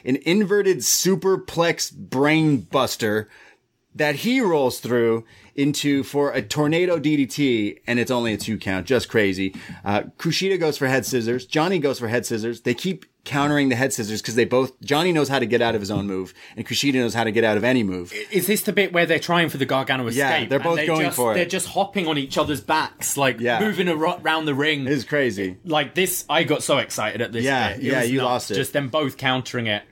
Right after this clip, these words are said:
Speaker 1: There's then the hoverboard lock, and then, like, I call the Zack Sabre Junior pin from Kushida for a two count, the bridge there. Then more super kicks, baseball punches, the lawn dart, another hatch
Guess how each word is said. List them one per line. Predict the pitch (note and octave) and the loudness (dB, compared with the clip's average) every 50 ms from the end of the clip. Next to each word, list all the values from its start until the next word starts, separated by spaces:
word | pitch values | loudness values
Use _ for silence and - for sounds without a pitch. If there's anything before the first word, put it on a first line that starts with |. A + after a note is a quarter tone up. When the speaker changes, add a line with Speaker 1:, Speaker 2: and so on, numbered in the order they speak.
| _ _ | _ _
Speaker 1:
There's | - D3 C3 C3+ | -2 -2 0 0
then | E3 D#3+ | 0 0
the | D#3+ D3+ | 0 0
hoverboard | C#3 E3 F3+ E3 F#3 F3 D3 F3 F3 E3 D3 | 0 0 0 0 0 -2 -2 -2 -2 0 0
lock, | D#3+ E3 D#3+ D#3+ D#3+ | 0 0 0 0 0
and | D#3 C3+ | 0 0
then, | C#3+ D3+ | 2 2
like, | D3 C#3+ C3+ - C#3 | 2 0 0 0 0
I | B2+ C3 | -2 -2
call | - C3+ C3 B2+ | 0 0 -2 0
the | A#2 A#2+ G#2+ | 0 0 0
Zack | A#2 B2+ B2+ - | 2 0 0 0
Sabre | - D3 C3 A#2 | 0 0 0 0
Junior | G#2+ F#2 B2 C#3 C#3 C3+ A#2+ | -2 0 0 2 2 2 0
pin | F2+ - G#2 B2+ B2+ B2 A#2 | -2 -2 -2 0 2 2 0
from | G#2+ - B2 A2 | 0 -2 -4 -2
Kushida | G#2 A2+ - - C#3 B2 A2+ | -2 -2 0 2 2 2 2
for | - C3 B2 | 2 2 0
a | A2+ | 0
two | - - - D3 C#3+ | 0 0 -2 -2 -2
count, | - - C#3 C3+ C3 B2+ | 0 0 0 0 0 -2
the | - G2+ | -4 -4
bridge | F2+ A2 B2+ B2+ G#2+ G2 | 0 0 0 0 0 0
there. | A2 B2+ B2+ B2 B2+ | 0 0 2 2 0
Then | B2+ A#2+ A#2+ A2+ A2+ | 0 0 0 2 2
more | B2+ D#3 D#3+ D#3 | 2 2 2 2
super | D#3 - - F3+ - E3+ D#3+ | 0 2 0 2 2 2 -2
kicks, | E3 - E3 D#3+ C#3+ - - | -2 0 0 0 0 0 -2
baseball | - F3+ F3+ F3 F3 F3 D#3+ D3 | 0 0 0 2 2 2 0 0
punches, | - C#3+ C#3+ C3+ A#2+ - C3 B2 G#2+ F#2+ | 2 2 0 0 2 0 -2 -2 -2 -2
the | - B2+ | -2 -2
lawn | B2 B2+ C#3+ D#3+ E3 E3 D#3+ | -2 0 0 0 0 0 0
dart, | C#3 C#3+ C3+ C3 B2+ - - | 0 2 2 2 0 0 0
another | D3+ D#3 E3 E3 F3+ F#3 G3 G3+ G#3 G#3 G3+ - - - - | 0 2 2 2 2 2 2 2 2 0 0 -2 -4 -12 -8
hatch | - E3+ D#3 D3 C#3 - - - | -2 0 0 0 0 -2 -4 -6